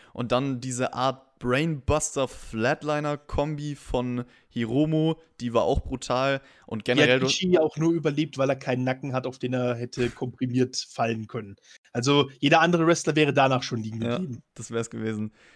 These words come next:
Speaker 1: Ja, du hast es gesagt, generell die letzten Minuten waren vollgepackt mit Adrenalin und Leidenschaft, durchgehend Überraschungsmomente, Tempowechsel. Hiromu muss halt wirklich alles auspacken am Ende und schafft es dann tatsächlich nach fast zwanzig Minuten,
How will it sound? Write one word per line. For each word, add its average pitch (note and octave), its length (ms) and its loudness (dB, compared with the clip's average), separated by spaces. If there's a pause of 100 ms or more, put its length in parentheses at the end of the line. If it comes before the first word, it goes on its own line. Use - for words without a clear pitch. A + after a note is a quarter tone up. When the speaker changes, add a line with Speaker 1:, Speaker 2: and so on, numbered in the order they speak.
(180)
Speaker 1:
Ja, B2 200 4
du B2+ 100 2
hast D#3 120 4
es D3+ 100 -4
gesagt, A#2+ 320 2
generell B2 320 2
die B2 60 0
letzten B2 260 -2
Minuten B2 240 -2
waren A#2 160 0
vollgepackt C#3+ 720 2
mit C3 260 -4
Adrenalin C3+ 540 -2
und B2+ 120 -4
Leidenschaft, B2 600 -2
durchgehend C3+ 360 -2
Überraschungsmomente, A#2 1000 -4
Tempowechsel. A#2+ 880 -4 (320)
Hiromu C#3 400 0
muss D3+ 240 0
halt C3+ 160 -4
wirklich - 340 -6
alles C3+ 280 -2
auspacken A2+ 480 -4
am G2 100 -6
Ende G#2+ 200 -6
und G#2 120 -6
schafft - 260 -8
es - 140 -12
dann A2 240 -4 (420)
tatsächlich E3 600 2
nach E3+ 260 -2
fast - 300 -4
zwanzig G3+ 320 -4
Minuten, F3+ 480 -4